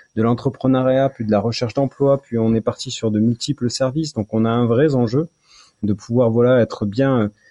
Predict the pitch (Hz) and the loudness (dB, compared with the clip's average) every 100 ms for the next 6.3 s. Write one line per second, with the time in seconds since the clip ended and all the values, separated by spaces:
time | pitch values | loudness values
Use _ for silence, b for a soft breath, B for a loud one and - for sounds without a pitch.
0 | b 107 131 - 165 131 131 156 - 143 | b -2 -2 0 0 4 2 0 -2 -2
1 | 135 127 104 107 104 - 107 98 135 - | 0 0 0 0 0 -4 -8 -4 -6 -4
2 | 139 143 - 104 107 - 123 117 113 107 | -2 -4 -6 -4 -4 -2 0 2 2 0
3 | 127 147 - 135 - 139 110 104 104 113 | 0 -2 -6 -8 -4 -4 0 -2 -2 -4
4 | 107 101 107 104 - 123 113 - 131 127 | 0 -2 -2 -6 -6 -4 -4 -2 2 2
5 | 110 117 113 117 123 120 - 101 101 104 | 2 0 -2 -2 -2 -2 -2 0 0 0
6 | 131 156 - | 0 -2 -6